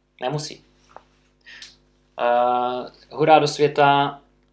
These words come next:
tam v tom biznise, když jsem ho zakládal, mi nepatřila žádná nemovitost.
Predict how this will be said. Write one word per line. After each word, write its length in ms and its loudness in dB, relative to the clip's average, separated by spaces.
tam 260 2
v 100 -14
tom 180 -4
biznise, 400 -4
když 120 -6
jsem 100 -4
ho 80 -4
zakládal, 420 0
mi 100 -4
nepatřila 480 -4
žádná 260 -4
nemovitost. 720 -10